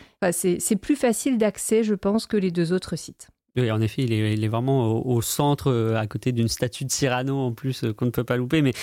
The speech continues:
Speaker 2: euh, c'est vrai que y a, c'est, c'est un très joli en, endroit, euh, d'Ordona. Et il me semble, euh, il y a une nouveauté aussi à Dordona cet été, le pôle patrimonial.
Speaker 1: Alors, le pôle patrimonial et culturel d'Ordona, donc, il a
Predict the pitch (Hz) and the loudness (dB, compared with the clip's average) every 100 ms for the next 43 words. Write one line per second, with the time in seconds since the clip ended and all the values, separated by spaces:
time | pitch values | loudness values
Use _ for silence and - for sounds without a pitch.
0 | - - - 107 110 - 127 - 110 104 | -10 -6 -2 2 2 0 0 0 0 2
1 | 104 104 - 110 101 - 107 104 - 190 | 0 -4 -2 -2 -2 0 -2 -2 -2 0
2 | 143 135 127 110 104 107 104 107 156 113 | 2 0 0 0 0 0 0 0 0 0
3 | 101 98 104 107 113 151 - - - - | 0 -2 -2 0 0 -2 -4 -14 -4 0
4 | 151 165 170 - 220 233 - 151 147 143 | 2 2 2 0 -2 -2 0 0 0 0
5 | - 147 156 156 156 175 165 180 262 202 | 0 0 2 2 4 2 2 2 0 0
6 | - 180 151 156 170 202 170 - 160 214 | -2 -2 0 0 -2 -2 -4 -4 -2 0
7 | 160 139 - 165 - 170 - 170 165 208 | 0 -2 -2 -2 -2 -4 0 0 2 0
8 | 220 220 208 185 190 254 285 269 247 226 | -2 0 2 2 2 2 2 0 0 -2
9 | - 220 220 208 196 202 - 208 202 185 | 0 2 2 2 -2 -6 -4 -2 0 0
10 | 190 196 202 202 170 165 - 170 170 | 0 2 2 2 2 -2 -2 -2 -2